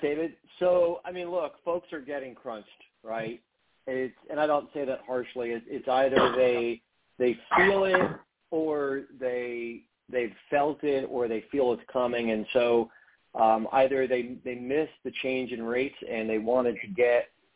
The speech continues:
uh, cash out, or they're realizing that now they should do it before it's too late, um, or they, they're preparing, you know, because they, they, they're not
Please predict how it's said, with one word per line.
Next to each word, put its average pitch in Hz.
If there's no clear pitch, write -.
uh, 110
cash 120
out, 139
or 123
they're 113
realizing 127
that 117
now 123
they 123
should 110
do 127
it 135
before 123
it's 117
too 123
late, 135
um, 123
or 139
they, 120
they're 113
preparing, 117
you 135
know, 107
because 107
they, 113
they, 110
they're 107
not 113